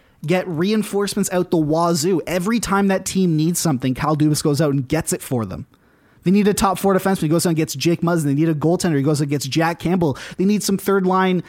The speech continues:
They need some third to second line help. They go and get friggin' Nick Foligno. They need some first line help. They go and get John Tavares. You know, like, and,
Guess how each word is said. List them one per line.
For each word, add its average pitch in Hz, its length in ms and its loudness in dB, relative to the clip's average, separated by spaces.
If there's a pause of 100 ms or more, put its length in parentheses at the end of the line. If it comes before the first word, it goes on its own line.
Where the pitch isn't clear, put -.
(280)
They 170 80 -2
need 190 100 0
some 196 140 0
third 196 280 0
to 180 60 -2
second 196 340 0
line 180 220 2
help. 196 160 2
They 160 80 -2
go 190 220 2
and 185 100 0
get 196 140 0
friggin' 202 300 2
Nick 196 220 2
Foligno. 196 640 2 (160)
They 202 120 2
need 208 160 2
some 208 180 0
first 208 340 0
line 202 160 2
help. 160 140 2
They 160 80 2
go 196 120 4
and 190 60 4
get 190 140 2
John 202 320 4
Tavares. 220 800 4 (280)
You 208 120 2
know, 214 160 4
like, 214 340 0 (160)
and, 220 160 2